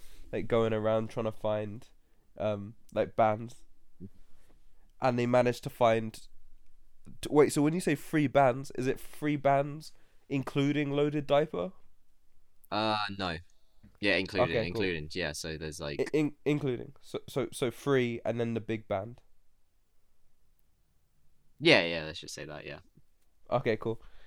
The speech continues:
Speaker 1: So they have to find, so they fi-, so they managed to find the three of 'em. And they're like,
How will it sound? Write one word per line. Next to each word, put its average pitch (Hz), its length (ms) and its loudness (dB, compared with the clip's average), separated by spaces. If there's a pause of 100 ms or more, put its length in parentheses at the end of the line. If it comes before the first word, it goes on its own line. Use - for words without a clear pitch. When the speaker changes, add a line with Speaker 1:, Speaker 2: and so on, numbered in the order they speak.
(340)
Speaker 1:
So 127 340 6
they 135 180 4
have 135 180 6
to 135 80 -2
find, 120 520 2
so 135 180 2
they 123 160 2
fi-, - 300 2
so 139 140 0
they 131 120 2
managed 139 300 6
to 123 60 -8
find 127 380 4 (120)
the 117 100 -8
three 127 280 -2
of 107 140 -2
'em. 113 160 -6 (2000)
And 131 100 4
they're 123 240 4
like, 123 220 4